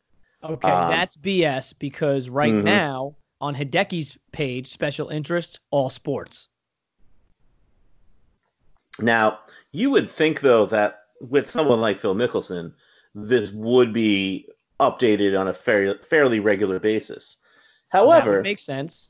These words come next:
Speaker 2: under personal, like, two, four, six, like, eight bullets down, there is a description of Phil Mickelson Design's first golf course project, Whisper Rock,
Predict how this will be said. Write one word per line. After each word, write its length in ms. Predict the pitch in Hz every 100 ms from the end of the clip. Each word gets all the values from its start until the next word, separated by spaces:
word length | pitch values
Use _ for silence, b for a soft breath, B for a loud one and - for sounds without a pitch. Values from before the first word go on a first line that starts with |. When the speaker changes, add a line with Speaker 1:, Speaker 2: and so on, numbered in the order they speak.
| -
Speaker 2:
under 320 | 156 226 262 285
personal, 720 | - 117 - 95 87 120 139
like, 360 | 120 113 107 -
two, 420 | - 147 143 143 135
four, 800 | - 123 123 123 123 120 120 117
six, 500 | 117 117 117 117 113 b b b -
like, 200 | 110 -
eight 280 | 156 147 131
bullets 320 | 131 113 -
down, 480 | 107 95 90 95 95 _ _ _ _ 113
there 340 | 117 127 127
is 380 | 127 123 123 113
a 100 | 123
description 580 | 131 131 147 143 156 139
of 200 | 113 -
Phil 200 | 175 185
Mickelson 480 | 165 170 139 160
Design's 600 | 143 131 123 123 120 120
first 300 | - 139 117
golf 280 | 113 156 202
course 240 | - 101 -
project, 640 | 95 82 85 82 120 - _ -
Whisper 420 | 110 139 - 110
Rock, 560 | 98 143 110 - -